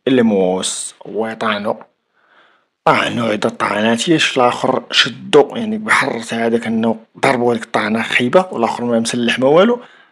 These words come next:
يعني قمشو من ظهرو من كتافو ومن العنق ديالو بواحد ال-، الخدوش اللي بان ليه غار.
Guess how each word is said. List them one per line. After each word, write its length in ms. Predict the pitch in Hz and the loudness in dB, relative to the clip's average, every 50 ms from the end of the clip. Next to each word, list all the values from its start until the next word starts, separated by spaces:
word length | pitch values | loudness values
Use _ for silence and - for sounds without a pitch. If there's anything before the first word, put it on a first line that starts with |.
| _ _ _ | _ _ _
يعني 320 | 120 120 131 135 139 - - - _ - | -4 0 0 0 0 0 -4 -8 _ -2
قمشو 340 | - 160 156 - - 147 139 - | 0 0 0 2 2 2 2 2
من 200 | - 135 135 131 | 0 -2 -2 0
ظهرو 320 | 113 - - 131 135 135 123 | 2 2 4 6 6 6 6
من 120 | 127 123 | 4 0
كتافو 540 | 123 - - 135 123 117 - - 151 143 - - - _ _ _ _ _ | -4 0 2 4 4 4 4 0 0 0 -2 -8 -18 _ _ _ _ _
ومن 200 | 135 131 131 127 | -2 -2 0 0
العنق 440 | 117 107 113 131 143 131 - - - _ _ - | 2 2 2 2 2 0 -4 -12 -16 _ _ 0
ديالو 580 | 139 123 120 123 120 117 117 113 110 104 110 - - _ _ _ - - - - _ _ _ _ _ - | 0 2 4 6 8 8 8 8 6 2 0 -4 -12 _ _ _ -20 -20 -20 -20 _ _ _ _ _ -6
بواحد 260 | 131 - - - 117 | -2 0 0 0 -2
ال-، 480 | 117 110 107 110 110 107 98 92 92 82 | -4 -4 -2 0 0 2 0 0 0 -2
الخدوش 520 | - - - - 123 127 131 131 - - | -4 -6 -6 -4 -2 0 0 -2 -2 -4
اللي 200 | 117 110 120 117 113 | -4 -2 -2 -4 -4
بان 220 | 113 107 113 110 107 | -4 -4 -2 0 0
ليه 180 | 107 107 104 | 0 -2 -4
غار. 200 | - - 85 - | -6 -8 -10 -12